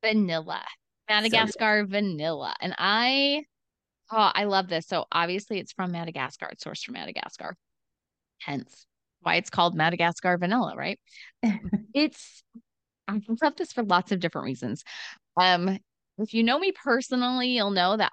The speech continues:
Speaker 1: I always, I love teaching about intimacy and essential oils. I have a course on it. And this is a really fantastic oil to put in those mixtures, uh, for intimacy.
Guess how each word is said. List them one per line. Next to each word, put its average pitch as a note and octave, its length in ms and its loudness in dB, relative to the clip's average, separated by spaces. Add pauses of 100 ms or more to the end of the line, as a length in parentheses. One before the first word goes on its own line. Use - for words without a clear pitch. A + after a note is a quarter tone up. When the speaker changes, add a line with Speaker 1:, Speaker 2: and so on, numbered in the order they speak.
Speaker 1:
I F#3+ 500 4 (160)
always, G3 500 -2 (100)
I F3+ 120 -2
love F3+ 320 2
teaching G3 320 -2
about F3 180 2
intimacy F#3+ 400 -2
and E3+ 100 -2
essential E3+ 380 -6
oils. D#4+ 340 2
I F#3 60 4
have D3+ 140 2
a - 60 -4
course D#4 380 2
on C#4+ 180 4
it. C#4 220 2 (460)
And G3+ 180 2
this A#3 300 4
is C#4 140 -2
a C#4 200 2
really G3 640 -2 (200)
fantastic A#3+ 1160 -2 (100)
oil G3+ 420 4 (140)
to B3 100 -2
put - 440 -2 (100)
in F#3 460 0 (100)
those E3+ 420 0
mixtures, E3 840 -2 (120)
uh, D#3+ 220 4 (100)
for F3 260 2
intimacy. D#3 720 -6